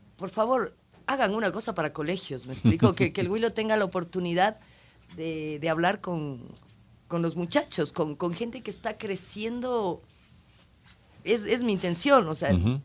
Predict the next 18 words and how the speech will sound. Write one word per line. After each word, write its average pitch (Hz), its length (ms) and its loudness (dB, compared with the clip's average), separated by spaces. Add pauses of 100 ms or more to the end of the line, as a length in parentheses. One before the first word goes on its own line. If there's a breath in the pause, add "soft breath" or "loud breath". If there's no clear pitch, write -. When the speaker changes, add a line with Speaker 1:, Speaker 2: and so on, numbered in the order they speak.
(120)
Speaker 1:
no 226 200 2
podemos 247 280 2
ser 233 160 -4
solo 202 300 -2
elitistas, 165 640 -6
¿me 135 60 -10
explico? 160 300 -2
Solo 240 300 4
literatos 208 600 -2
oyéndole 190 360 4
Speaker 2:
Así 180 80 8
Speaker 1:
hablar 175 300 6
Speaker 2:
es. - 100 -12 (260 soft breath)
Speaker 1:
al 156 140 -4
Willow. 135 300 -6 (200 soft breath)
Speaker 2:
Ujú. 90 280 -2 (100)
Speaker 1:
El 180 140 -2
Willow 247 340 2